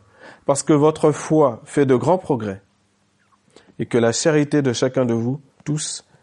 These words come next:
à l'égard des autres augmente de plus en plus. Aussi, nous glorifions-nous de vous dans les églises de Dieu, à cause de votre persévérance et de votre foi,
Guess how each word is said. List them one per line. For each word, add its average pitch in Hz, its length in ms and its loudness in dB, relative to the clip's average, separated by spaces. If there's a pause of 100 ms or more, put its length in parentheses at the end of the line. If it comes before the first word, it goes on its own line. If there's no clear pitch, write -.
(240)
à 123 100 -2
l'égard 123 540 0
des 113 240 -2
autres 123 360 -6
augmente 113 420 -2
de 104 80 -6
plus 104 240 -8
en 98 60 -6
plus. - 500 -12 (1800)
Aussi, 196 500 0 (540)
nous 156 320 4
glorifions-nous 190 840 2 (320)
de 113 220 -2
vous 131 420 -2
dans 123 120 0
les 120 200 2
églises 143 240 0
de 135 100 0
Dieu, 110 260 -4 (640)
à 113 60 -8
cause 123 200 -2
de 117 80 0
votre 110 240 0
persévérance 143 720 0
et 101 60 -4
de 107 100 -4
votre 110 300 -4
foi, 120 320 -6